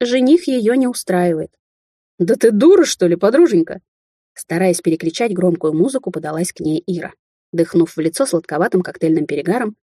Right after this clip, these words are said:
смешанным с табачно-ментоловым привкусом. «Славка крутой чувак! На твоём месте, я клянусь, хотела бы быть каждая. Алён, скажи».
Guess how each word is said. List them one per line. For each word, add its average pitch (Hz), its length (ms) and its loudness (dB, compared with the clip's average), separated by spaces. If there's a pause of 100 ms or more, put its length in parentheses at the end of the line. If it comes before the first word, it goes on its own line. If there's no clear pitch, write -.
(120)
смешанным 254 440 0
с - 80 -4
табачно-ментоловым 156 920 -4
привкусом. 160 520 -8 (480)
«Славка 233 460 0
крутой 254 380 0
чувак! 311 680 0 (420)
На 214 100 2
твоём 247 360 2
месте, 294 300 4
я 226 120 0
клянусь, 247 400 2
хотела 233 360 0
бы 214 100 2
быть 208 180 -4
каждая. - 460 -4 (100)
Алён, 233 280 -2
скажи». 262 420 0